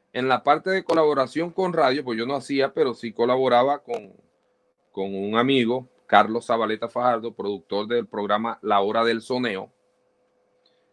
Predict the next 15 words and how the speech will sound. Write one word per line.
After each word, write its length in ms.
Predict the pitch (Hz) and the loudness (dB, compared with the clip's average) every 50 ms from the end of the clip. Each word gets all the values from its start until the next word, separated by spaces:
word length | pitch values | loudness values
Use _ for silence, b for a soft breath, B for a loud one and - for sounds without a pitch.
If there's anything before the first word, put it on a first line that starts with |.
| _ _ - | _ _ -2
Gran 240 | - 101 110 117 120 | 2 2 4 4 2
amigo, 500 | 120 123 123 107 101 95 101 107 107 - | 0 -2 -2 -2 -4 -4 -6 -8 -10 -10
hoy 240 | - - 87 95 101 | -10 -6 -4 -2 -2
en 100 | 107 107 | -2 -2
día 300 | 101 110 110 113 110 110 | -2 0 0 2 2 0
reside 400 | 104 104 95 90 - 104 104 107 | 0 -2 -6 -6 -6 -6 -6 -4
en 60 | 104 | -4
Nueva 220 | 98 110 113 113 110 | -2 0 0 2 2
York 280 | 113 110 101 101 104 - _ _ _ _ _ _ _ _ _ _ _ | 2 0 -2 -4 -6 -10 _ _ _ _ _ _ _ _ _ _ _
y 120 | - 95 90 | -14 -10 -6
tenemos 380 | - 95 92 92 95 104 107 | -4 -2 -2 0 -2 0 -2
eso 160 | 104 101 - 113 | -2 -2 -2 -4
en 80 | 104 | -2
proyecto 460 | - 113 110 107 107 104 - - 113 104 | 2 2 2 4 4 2 2 0 -2 0
también. 440 | - 113 117 107 104 95 95 113 | 2 0 0 0 -2 -2 -4 -6